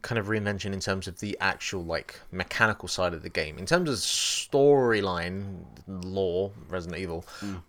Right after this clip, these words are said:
Speaker 1: um, I, I haven't looked into it enough to be able to
Speaker 2: No.
Speaker 1: have a debate or discussion with you on that. But in terms
Speaker 2: Mm.
Speaker 1: of the actual, just the way those games play, they definitely feel like a,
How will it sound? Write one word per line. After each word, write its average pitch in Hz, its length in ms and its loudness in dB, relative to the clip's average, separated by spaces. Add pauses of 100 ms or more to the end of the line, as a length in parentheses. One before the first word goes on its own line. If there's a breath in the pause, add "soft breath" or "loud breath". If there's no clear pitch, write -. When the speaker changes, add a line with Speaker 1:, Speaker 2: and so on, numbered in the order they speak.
Speaker 1:
um, 95 580 4 (120)
I, 101 340 -2 (120)
I 117 80 4
haven't 120 220 2
looked 110 160 0
into 101 400 -2
it 95 180 0
enough 95 520 -4
to - 120 -2
be 98 140 0
able 95 140 0
to 92 200 -6
Speaker 2:
No. 87 320 -8
Speaker 1:
have - 240 -6
a 101 60 -4
debate 98 340 -2
or 90 140 -6
discussion 92 420 -2
with 101 160 0
you 92 100 -4
on 80 120 -8
that. 67 180 -4
But 95 80 -4
in 104 60 -6
terms 160 180 2
Speaker 2:
Mm. 170 60 2
Speaker 1:
of 139 60 -4
the 117 100 2
actual, 95 260 0
just - 240 -6 (460 loud breath)
the 104 100 -2
way 101 260 2
those 92 280 -2
games 85 260 -4
play, 78 400 -2 (420 loud breath)
they 90 580 0 (440)
definitely 104 380 0
feel 85 500 -4
like 82 420 -6 (140)
a, 80 240 -4